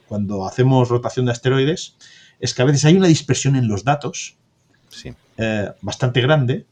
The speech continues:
Speaker 1: No siempre, ¿eh? Hay curvas y curvas, pero a veces dices, bueno, y ahora pretendemos sacar unas conclusiones, eh, súper sofisticadas de una curva que dices, ostras, em, pues ese es el problema. <laughs> Ese es el problema.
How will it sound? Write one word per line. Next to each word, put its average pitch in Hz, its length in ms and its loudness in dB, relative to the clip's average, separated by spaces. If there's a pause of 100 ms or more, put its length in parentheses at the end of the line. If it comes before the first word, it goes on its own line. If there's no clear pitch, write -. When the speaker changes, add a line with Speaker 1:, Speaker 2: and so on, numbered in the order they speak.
(120)
Speaker 1:
No 202 120 4
siempre, 175 500 4
¿eh? 294 180 -4 (280)
Hay 131 160 4
curvas 180 400 8
y 139 40 2
curvas, 123 400 2
pero 113 300 -2
a 98 80 0
veces 175 400 4 (300)
dices, 123 220 2
bueno, 139 180 6
y 127 40 8
ahora 190 220 8
pretendemos 147 500 4
sacar 156 280 6
unas 160 220 4
conclusiones, 160 1200 2 (380)
eh, 131 240 6
súper 147 500 6
sofisticadas 165 880 6
de 147 80 8
una 156 240 8
curva 175 400 8
que 180 100 4
dices, 127 380 4
ostras, 123 560 -2 (560)
em, 107 840 -2 (1080)
pues - 800 -10
ese 123 240 -2
es 160 60 2
el 139 80 4
problema. 113 340 -2
<laughs> - 520 -16
Ese 180 160 2
es 175 120 4
el 170 120 6
problema. 165 480 6